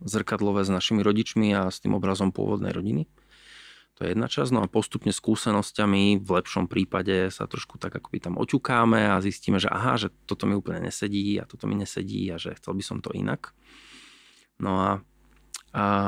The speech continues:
v rámci, v rámci tých mužských kruhov vidím, vidím stále viacej tú, eh, časť, kde chlapi napríklad riešia to, že,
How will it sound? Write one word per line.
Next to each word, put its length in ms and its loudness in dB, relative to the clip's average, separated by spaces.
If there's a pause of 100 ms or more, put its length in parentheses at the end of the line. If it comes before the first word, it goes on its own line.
(580)
v 120 -2
rámci, 500 4
v 80 -2
rámci 340 2 (720)
tých 380 -6 (500)
mužských 540 2
kruhov 480 6
vidím, 560 6
vidím 320 4
stále 320 2
viacej 500 4
tú, 460 0 (420)
eh, 500 0 (920)
časť, 480 2
kde 640 4 (480)
chlapi 480 4
napríklad 400 4
riešia 400 4
to, 400 2
že, 560 2